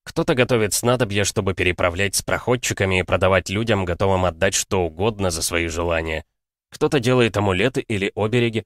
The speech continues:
иногда настоящие, иногда нет. Все равно люди верят любой вещи из ночного базара,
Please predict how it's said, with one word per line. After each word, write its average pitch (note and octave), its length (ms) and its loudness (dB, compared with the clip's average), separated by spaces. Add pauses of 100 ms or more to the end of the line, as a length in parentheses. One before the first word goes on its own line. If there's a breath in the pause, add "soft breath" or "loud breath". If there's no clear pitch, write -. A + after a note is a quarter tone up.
(320)
иногда G2+ 320 4
настоящие, B2 840 0
иногда F2 400 0
нет. E2+ 280 -4 (460)
Все A2 240 0
равно D3 300 6
люди F3 280 4
верят E3 380 4
любой C3 360 4
вещи C#3 340 0
из A2+ 240 -2
ночного F#2+ 420 2
базара, E2+ 480 0